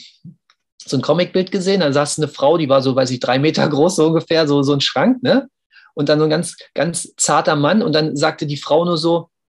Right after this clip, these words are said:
also die haben erstes Date gehabt, nach, nach, nach dem, nachdem sie sich auf so einem Portal kennengelernt haben. Dann sagt die Frau zu dem Mann,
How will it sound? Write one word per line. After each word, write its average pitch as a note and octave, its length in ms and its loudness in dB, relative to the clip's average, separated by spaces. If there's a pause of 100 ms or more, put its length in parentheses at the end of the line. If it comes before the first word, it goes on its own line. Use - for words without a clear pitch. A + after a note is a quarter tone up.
(720)
also C3 140 -2
die C#3 100 4
haben C#3+ 100 0
erstes D3 340 -2
Date D#3 200 0
gehabt, F3+ 260 -2
nach, D#3+ 180 -2
nach, D#3 200 -2
nach - 220 -2
dem, C#3 360 -2
nachdem C3 440 -4
sie D3 80 0
sich C#3+ 100 -2
auf C3 80 -4
so C#3+ 80 -2
einem C3 60 -2
Portal C3+ 340 -2
kennengelernt D#3+ 500 -2
haben. D#3 140 0
Dann C#3+ 100 0
sagt C#3+ 180 -2
die D3 60 -4
Frau D3 240 0
zu - 160 -12
dem C#3 140 0
Mann, C#3 220 -2